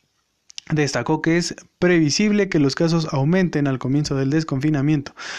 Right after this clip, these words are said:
No obstante, deben continuar las reglas como el uso de cubrebocas, lavado constante de manos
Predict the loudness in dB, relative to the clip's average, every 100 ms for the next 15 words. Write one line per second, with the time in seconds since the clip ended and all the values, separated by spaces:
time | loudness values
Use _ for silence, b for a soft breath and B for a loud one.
0 | B -2 -2 0 0 2 2 2 2 2
1 | 0 0 0 0 0 0 0 0 0 -2
2 | -2 0 0 0 0 0 0 0 2 2
3 | 0 -2 0 0 0 -2 -2 -4 -4 -2
4 | -2 0 0 0 0